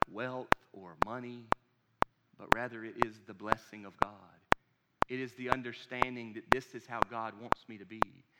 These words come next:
This is how God would have me do it. This is a way that is honoring Him. This is walking in His ways. Who are you? Do you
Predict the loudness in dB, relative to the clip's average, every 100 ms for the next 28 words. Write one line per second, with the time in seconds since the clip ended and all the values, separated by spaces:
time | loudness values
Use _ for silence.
0 | 4 4 4 -4 -2 4 4 6 0 2
1 | 6 6 4 -4 -6 2 2 2 -8 -8
2 | -2 -2 -2 -12 -16 -6 -6 -6 -10 -2
3 | -2 -4 -8 -6 -4 2 2 2 -4 -4
4 | -2 -2 -4 -10 -10 -10 -8 -12 -14 -16
5 | -2 -2 0 -4 -4 0 0 0 -8 -16
6 | 2 2 4 2 2 4 4 4 -4 -6
7 | -12 -8 -6 -6 -8 -2 -2 -2 -6 -8
8 | 4 4 4 _ _ _ -10 -8 -10 -12
9 | -18 -20 -20 -20 -20 0 0 _ _ _
10 | _ 4 4 -2 -2 -4 -10 -16 -18 -20
11 | 0 0 _ _ _ _ -6 _ _ _
12 | _ 4 _ -12 -6